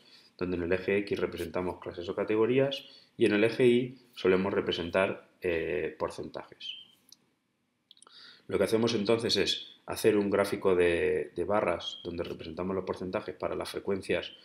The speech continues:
o porcentajes y un gráfico de línea para los acumulados. Esto nos da una medida de cómo varía individualmente cada categoría y de cómo varía conforme vamos acumulando los, los datos.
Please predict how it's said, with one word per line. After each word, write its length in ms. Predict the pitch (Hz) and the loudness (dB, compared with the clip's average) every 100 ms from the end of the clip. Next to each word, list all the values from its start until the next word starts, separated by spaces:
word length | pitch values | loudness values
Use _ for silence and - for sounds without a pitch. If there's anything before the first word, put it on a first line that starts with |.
| - - - | -20 -20 -8
o 120 | - | -2
porcentajes 800 | 98 - 113 120 127 131 135 - - - _ | 0 2 0 2 0 0 -2 -4 -14 -20 _
y 300 | - 120 120 | 0 0 0
un 140 | 113 104 | -2 0
gráfico 380 | 101 110 120 | 0 0 2
de 80 | 110 | 4
línea 440 | 110 110 104 98 - - | 4 2 0 -2 -6 -4
para 220 | 95 90 | 0 0
los 440 | 85 87 92 - - _ _ | 0 -2 -4 -10 -20 _ _
acumulados. 840 | - 80 - 78 80 - - - - | -6 -6 -6 -8 -8 -8 -10 -8 -8
Esto 200 | - 104 | -6 -4
nos 160 | 98 | -4
da 240 | 92 101 - | -2 -2 -2
una 180 | 95 92 | -4 -2
medida 360 | 95 104 101 | -2 0 0
de 140 | 87 92 | 0 -2
cómo 280 | 101 98 | -4 -2
varía 440 | 92 90 101 90 - | 0 0 0 -2 -6
individualmente 640 | 90 85 85 95 101 107 92 | -12 -8 -4 -2 -2 -4 -4
cada 200 | 90 95 | -2 -2
categoría 580 | 98 107 107 117 127 127 - _ | -2 0 2 4 2 -2 -20 _
y 100 | 95 | -2
de 120 | 92 90 | 0 2
cómo 240 | 101 110 | 0 0
varía 460 | 104 101 110 110 - | 0 0 0 -2 -6
conforme 460 | - 85 98 95 | -8 -6 -4 -2
vamos 280 | 90 90 90 | -2 -2 -4
acumulando 680 | 92 90 90 87 85 85 - _ _ _ _ | -6 -6 -6 -6 -6 -8 -10 _ _ _ _
los, 920 | - 82 80 80 78 - - - - _ _ | -8 -6 -4 -8 -8 -10 -10 -12 -16 _ _
los 220 | 67 - | -12 -10
datos. 340 | 71 - - | -12 -14 -14